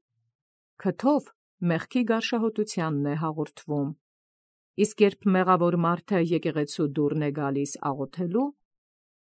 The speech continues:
նա պարտավոր է հինգ զգայարանները ուղղել։ Խոստովանությամբ մաքրել, որ կարողանա հոգին խաղաղվել, որպեսզի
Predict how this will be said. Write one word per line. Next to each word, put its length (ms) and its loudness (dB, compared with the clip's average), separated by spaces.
նա 260 6
պարտավոր 580 2
է 120 4
հինգ 260 0
զգայարանները 920 0
ուղղել։ 520 2
Խոստովանությամբ 840 2
մաքրել, 580 2
որ 280 2
կարողանա 600 2
հոգին 400 0
խաղաղվել, 720 0
որպեսզի 540 2